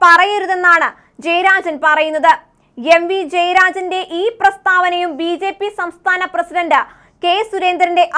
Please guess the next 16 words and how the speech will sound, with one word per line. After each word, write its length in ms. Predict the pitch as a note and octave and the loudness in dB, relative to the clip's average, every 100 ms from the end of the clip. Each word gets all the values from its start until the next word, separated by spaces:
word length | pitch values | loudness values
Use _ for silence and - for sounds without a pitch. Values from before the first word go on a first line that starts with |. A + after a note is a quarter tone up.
| D#4+ | 6
ആരോപണവും 600 | F4 G4 F#4+ F4+ E4+ D#4+ C#4+ | 6 6 4 4 2 0 0
കസ്റ്റംസിന്റെ 720 | F4 F4 - A4 G#4 G#4 F#4+ F#4+ F4 | 0 0 -4 -6 -6 -4 -4 -2 0
കണ്ടെത്തലും 580 | E4+ F#4 G4 F#4+ F4 - | 0 0 -2 -2 -6 -4
കൂട്ടിവായിക്കുമ്പോൾ 920 | F4 G4 - G4 D#4+ D4+ D4+ C#4 A#3 - _ _ _ F4 | -2 -2 0 4 4 4 -2 -4 -4 -4 _ _ _ -2
ഒരു 160 | G4 G#4+ F#4+ | 0 2 4
കാര്യം 360 | F4 D#4+ D4+ D4+ | 4 2 0 0
ഉറപ്പാണ്. 540 | E4 E4+ D#4+ D4+ D4 D#4+ _ _ _ _ _ _ G#4 | 0 2 2 2 2 0 _ _ _ _ _ _ 4
കണ്ണൂരിൽ 500 | G4+ G#4 A#4+ B4+ B4+ B4+ | 4 4 -2 0 -2 -2
സി 120 | G4+ G#4+ A4+ | -6 -6 -6
പി 100 | A4+ A#4 | -4 -2
എം 60 | A4+ | -2
ഭരിക്കുന്ന 400 | G#4 G#4 F#4+ F#4+ F#4 F#4 | -4 -6 -4 -4 -2 -4
സഹകരണ 420 | - F4 F#4+ F#4+ D4+ | -4 -2 -2 -2 0
ബാങ്കുകൾ 400 | E4+ F4 F4+ E4+ E4+ E4 | 0 0 0 0 0 -4
കേന്ദ്രീകരിച്ച് 720 | E4 D#4+ F4 D#4 E4 D#4+ A#3 - _ _ A#3+ | -6 -4 -6 -6 -6 -4 -4 -4 _ _ 0
എന്തൊക്കെയോ 600 | E4+ F4 G4 F#4+ F4+ | 4 4 2 0 -2